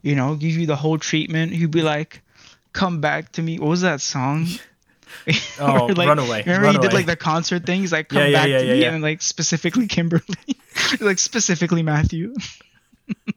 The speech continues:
Speaker 2: No, so I definitely,
Speaker 1: Maybe
Speaker 2: I definitely think it would be quite the experience. Like, there'd probably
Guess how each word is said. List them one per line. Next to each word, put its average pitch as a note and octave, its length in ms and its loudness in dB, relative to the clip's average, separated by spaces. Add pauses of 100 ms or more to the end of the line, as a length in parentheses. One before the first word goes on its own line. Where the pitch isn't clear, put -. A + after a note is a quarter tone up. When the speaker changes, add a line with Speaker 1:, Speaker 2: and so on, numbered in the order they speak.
(1800)
Speaker 2:
No, E3+ 160 2
so D#3+ 160 0
I D3 40 0
definitely, E3 400 2
Speaker 1:
Maybe F3 160 4
Speaker 2:
I F#3+ 40 6
definitely F#3 260 2
think E3+ 240 -6
it D3 80 -6
would D3+ 180 -2
be D3 120 -6
quite C#3+ 360 -6
the C3 80 -6
experience. A#2 420 -10
Like, A#2+ 100 -12
there'd C#3 160 -8
probably D#3 260 -2